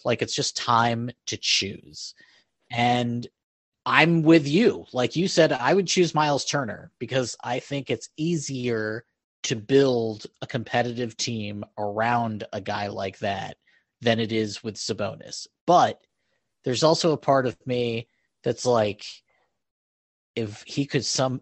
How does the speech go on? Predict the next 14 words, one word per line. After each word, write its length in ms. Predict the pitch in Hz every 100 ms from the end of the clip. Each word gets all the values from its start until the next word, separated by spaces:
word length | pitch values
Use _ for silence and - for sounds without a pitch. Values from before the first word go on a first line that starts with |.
| _
if 280 | 117 104 -
Miles 440 | 110 123 147 151
Turner 320 | - 143 135 123
could 180 | 123
somehow 340 | - 127 123 120
get 240 | 113 113
to 100 | 123
Miami 640 | 113 107 110 104 98 98
and 160 | - 101
it's 140 | 92
Bam 540 | - - 104 110 120 123
and 200 | 107 104
Miles 380 | 104 110 107 -
Turner, 560 | - 110 117 131 139